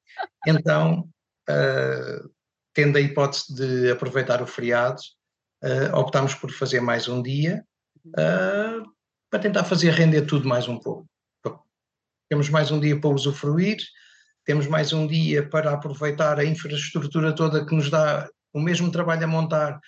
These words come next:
Speaker 1: para um dia ou para vinte.
Speaker 2: Exatamente.
Speaker 1: Porque a infraestrutura é gigantesca e, e está lá montada, ah, e eu, acaba por ser uma experiência. Normalmente as, as convenções são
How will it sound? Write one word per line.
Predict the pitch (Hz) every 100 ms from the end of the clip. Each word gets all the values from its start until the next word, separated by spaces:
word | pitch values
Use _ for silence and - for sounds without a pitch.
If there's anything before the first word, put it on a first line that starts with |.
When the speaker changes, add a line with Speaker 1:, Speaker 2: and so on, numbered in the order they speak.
| _ -
Speaker 1:
para | 151
um | 151
dia | 156 160 139
ou |
para | 143 135
vinte. | 139 165 175 - _ _
Speaker 2:
Exatamente. | 151 151 143 147 151 165 _ _ _ _ -
Speaker 1:
Porque | -
a | 143
infraestrutura | 139 135 135 135 123 143 135 131 135
é | 135
gigantesca | 139 139 135 147 143 - 120 120 -
e, | 131 123 123 123 120 - - _ _ _ _
e | 117
está | 131
lá | 120 131
montada, | 127 120 123 147 180 185 - _ _ -
ah, | 160 175 180 - 247
e | 247 247
eu, | 254 240
acaba | 214 180 185
por | 175
ser | - 156
uma | 156
experiência. | 143 135 123 117 -
Normalmente | 135 143 151 151 170
as, | 139 - - -
as | 143
convenções | 165 165 160 185 165
são | 175 165 160